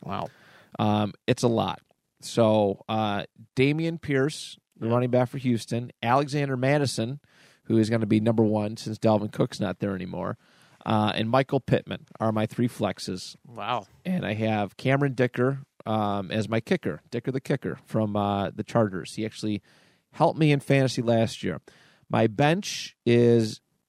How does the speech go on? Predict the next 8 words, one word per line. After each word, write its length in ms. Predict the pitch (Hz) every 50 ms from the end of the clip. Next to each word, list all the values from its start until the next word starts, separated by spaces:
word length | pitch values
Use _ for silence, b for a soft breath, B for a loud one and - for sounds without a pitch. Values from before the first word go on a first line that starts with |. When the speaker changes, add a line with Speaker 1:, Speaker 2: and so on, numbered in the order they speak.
| _ - 110
Speaker 2:
Z-, 320 | 107 107 101 101 - - -
uh, 600 | - 107 104 101 101 98 95 95 95 92 92 90
was 120 | 87 107 107
it 140 | - -
Zachary 560 | - - 131 135 135 - 139 139 139 135 135 123
Sh-, 480 | - - - - - - - - - - 92
Zach 320 | 110 101 135 160 170 165 -
Charbonnet? 680 | - - 151 151 151 151 165 175 185 196 208 185 -